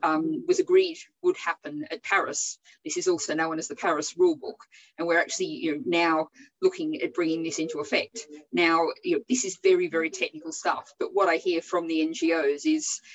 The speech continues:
they're still concerned about the issue of double accounting, um, the ways in which, you know, I actually stepped away from this, um, from cop briefly and went over to Hexham,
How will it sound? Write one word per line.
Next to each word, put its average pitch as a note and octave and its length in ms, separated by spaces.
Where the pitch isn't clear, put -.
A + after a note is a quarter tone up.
they're F#3 100
still G3 260
concerned F3 500
about D#3+ 240
the E3 140
issue D#3+ 440
of D#3+ 140
double E3 280
accounting, D3 600
um, D#3 300
the E3+ 80
ways E3 300
in D#3+ 120
which, - 400
you D#3 140
know, C#3+ 100
I E3+ 180
actually E3+ 300
stepped E3+ 300
away E3+ 220
from E3 220
this, - 400
um, D#3 400
from D#3 200
cop - 320
briefly E3 320
and D#3+ 100
went E3 120
over E3 160
to - 60
Hexham, - 540